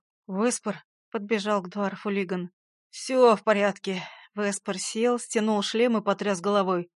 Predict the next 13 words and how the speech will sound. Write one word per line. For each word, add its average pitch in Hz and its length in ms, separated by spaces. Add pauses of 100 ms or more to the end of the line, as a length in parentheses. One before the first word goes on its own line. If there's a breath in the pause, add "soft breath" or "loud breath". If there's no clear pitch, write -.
"Со 233 180
мной 240 140
всё 196 180
хорошо. 190 480 (320 soft breath)
Хотя, 214 420
если 240 440
бы 226 140
не 233 140
шлем, 220 380
мог 214 260
бы 233 140
и - 20
убиться". 202 600